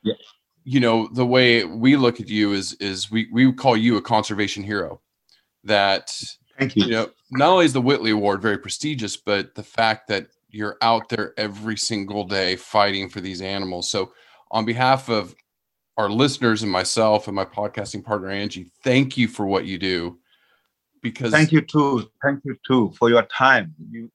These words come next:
Speaker 1: this is, this isn't easy. And I am saying Weekly has made me proud, really, really proud, and making people now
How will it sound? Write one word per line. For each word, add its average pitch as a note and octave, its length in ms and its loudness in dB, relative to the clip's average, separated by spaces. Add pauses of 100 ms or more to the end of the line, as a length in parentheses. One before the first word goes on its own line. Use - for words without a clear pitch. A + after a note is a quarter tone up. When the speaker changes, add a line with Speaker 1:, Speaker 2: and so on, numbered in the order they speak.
Speaker 1:
this C3+ 360 -4
is, D3+ 400 -2
this E3 180 -2
isn't D#3 600 -4 (100)
easy. D#3 680 2
And B2+ 220 2
I C3+ 40 8
am C3 180 6
saying D3+ 440 0 (360)
Weekly F3 500 0
has D3 460 4
made D3 480 -2 (100)
me C#3 760 -2
proud, C3 500 4 (100)
really, D#3+ 260 0
really D#3+ 380 -2
proud, D#3+ 360 4
and C3 180 -4 (120)
making D3 480 -10
people D3 320 -6
now C3+ 460 2